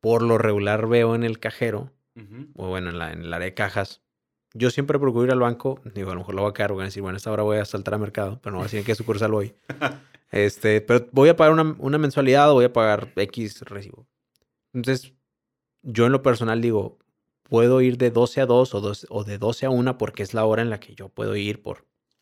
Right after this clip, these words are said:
Speaker 1: el trabajo que tengo en la mañana y todo. Pero así como yo, vemos un chingo de cabrones así, güey,
Speaker 2: <laughs> Que van
Speaker 1: ¿sí?
Speaker 2: de doce a
Speaker 1: Que
Speaker 2: una
Speaker 1: van
Speaker 2: o dos.
Speaker 1: de doce a una, de doce a dos, ¿sí? Pero también es la hora a la que comen los que están en el banco.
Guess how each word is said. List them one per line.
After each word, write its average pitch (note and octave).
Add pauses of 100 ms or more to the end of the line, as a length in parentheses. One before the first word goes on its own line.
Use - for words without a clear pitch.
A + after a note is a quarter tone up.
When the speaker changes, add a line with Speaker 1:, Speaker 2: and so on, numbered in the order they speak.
Speaker 1:
el F2+
trabajo G2
que G2
tengo G2
en G2
la G#2
mañana A2+
y G#2+
todo. A2+ (840)
Pero B2+
así C3
como E3
yo, D3+
vemos C#3+
un C#3+
chingo D3
de A#2+
cabrones G#2
así, C3
güey, -
Speaker 2:
<laughs> -
Que G2
van A2
Speaker 1:
¿sí? -
Speaker 2:
de A2+
doce G2+
a -
Speaker 1:
Que G#2+
Speaker 2:
una G#2+
Speaker 1:
van A2
Speaker 2:
o F#2+
dos. B2
Speaker 1:
de G#2+
doce G#2
a C3
una, B2+
de B2
doce F#2+
a G#2+
dos, - (160)
¿sí? B2 (640)
Pero G#2+
también E3
es B2
la G#2+
hora G2+
a A2+
la G#2
que -
comen G#2+
los -
que -
están F#2
en F#2+
el G2+
banco. A#2